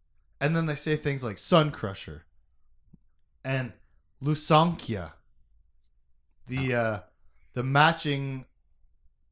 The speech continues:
Speaker 1: what are they called? Big, strong triangle ships?
Speaker 2: Oh, the Super
Speaker 1: Star
Speaker 2: Star Destroyers?
Speaker 1: Star, Super Star Destroyers? The matching Super Star Destroyer to the one that I can't remember the name of?
Speaker 2: The Darth Vader ship?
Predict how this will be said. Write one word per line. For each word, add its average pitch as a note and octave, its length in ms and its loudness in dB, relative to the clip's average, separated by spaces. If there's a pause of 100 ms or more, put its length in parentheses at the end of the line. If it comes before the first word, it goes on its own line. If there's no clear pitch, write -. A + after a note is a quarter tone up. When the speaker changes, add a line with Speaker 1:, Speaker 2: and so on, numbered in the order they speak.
(240)
Speaker 1:
what B2+ 160 -4
are D3 40 2
they D#3 120 0
called? D#3+ 340 -2 (360)
Big, C#3 200 -2
strong C3+ 340 -2
triangle C#3 380 -4
ships? - 440 -8 (800)
Speaker 2:
Oh, A2 180 0
the F#2 80 -4
Super G2 260 -6
Speaker 1:
Star D3+ 100 6
Speaker 2:
Star B2 140 0
Destroyers? C3+ 300 -8
Speaker 1:
Star, C#3+ 280 -2
Super C#3+ 320 -12
Star D#3 280 -8
Destroyers? E3+ 420 -12 (320)
The A#2 80 -12
matching B2+ 400 -4
Super C3+ 240 -10
Star C3 260 -6
Destroyer D3 420 -8
to A#2+ 200 -10
the A2+ 280 -10 (920)
one A#2+ 220 -8
that B2 100 -6
I B2 60 -4
can't B2 240 -8
remember B2+ 180 -6
the A#2+ 80 -6
name B2 200 -6
of? C#3+ 40 -4
Speaker 2:
The A2+ 100 0
Darth G2 300 -4
Vader G2+ 240 -2
ship? - 300 -12